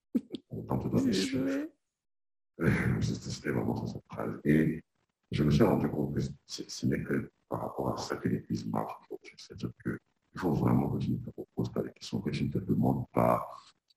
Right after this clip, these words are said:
Speaker 1: pourquoi est-ce qu'il y avait un jardin d'Éden, de quoi est-ce qu'on parle dans, le, dans, dans, dans cette partie de la Bible, comment est-ce que, euh, telle personne a divisé la mer en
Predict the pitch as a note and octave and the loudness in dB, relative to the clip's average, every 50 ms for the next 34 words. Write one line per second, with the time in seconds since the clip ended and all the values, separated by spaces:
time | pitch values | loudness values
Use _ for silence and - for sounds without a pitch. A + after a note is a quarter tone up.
0 | _ _ _ - - B1 - - D#2+ D#2+ D#2+ - - - - - B1 B1 C2 B1+ | _ _ _ -2 -2 0 4 6 6 6 6 6 4 6 8 8 8 10 10 8
1 | B1+ B1+ - A1 A1 A#1 A#1+ A#1+ A#1 A#1 A#1+ - A#1 A#1 A#1+ A#1+ A#1+ A#1+ B1 A#1+ | 8 8 6 4 6 6 6 6 6 4 2 2 4 6 6 6 6 6 6 6
2 | B1 B1 A#1+ A#1+ B1 - - - A#1 - - - D#2 D2 - - - B1+ A#1+ - | 6 4 4 0 -2 -6 -8 -8 -8 -6 0 2 2 2 2 2 2 0 0 4
3 | - B1 A#1+ A#1 A#1 A#1 A#1 A1 G#1+ A1+ - - _ - - - _ _ _ - | 4 6 6 6 6 4 0 -2 -2 -4 -6 -8 _ -14 -14 -14 _ _ _ -20
4 | _ _ - - _ _ - - - - - - - - - - A1+ - - - | _ _ -20 -20 _ _ -18 -16 -12 -12 -10 -10 -10 -10 -10 -10 -10 -8 -8 -8
5 | - - - A#1 A#1+ B1 A#1+ A#1+ - _ - - - - - _ _ _ - - | -8 -8 -4 0 2 2 2 0 -2 _ -20 -20 -20 -20 -20 _ _ _ -4 0
6 | A#1+ A#1+ C2+ D2+ D2+ C#2+ - - - - C#2 C2+ C2 C2 C2 C2 C2 - A1+ A#1 | 2 4 4 4 4 4 4 4 4 4 4 6 8 8 8 8 8 6 6 2
7 | A#1 A1 G#1+ A1+ A#1 A1+ A1+ A1+ A1 G#1+ G#1+ - - - - C#2 B1 A1 - - | 2 0 -2 -2 -2 -2 -2 -2 -2 -2 -2 -4 -4 0 0 0 0 2 0 0
8 | - - - B1+ - - - - - - - B1+ B1 A1+ A1+ - B1 A#1+ A#1 - | 0 2 2 4 4 4 2 0 -2 -2 2 4 4 4 4 4 4 4 4 2
9 | A1 G#1+ - | 0 -6 -4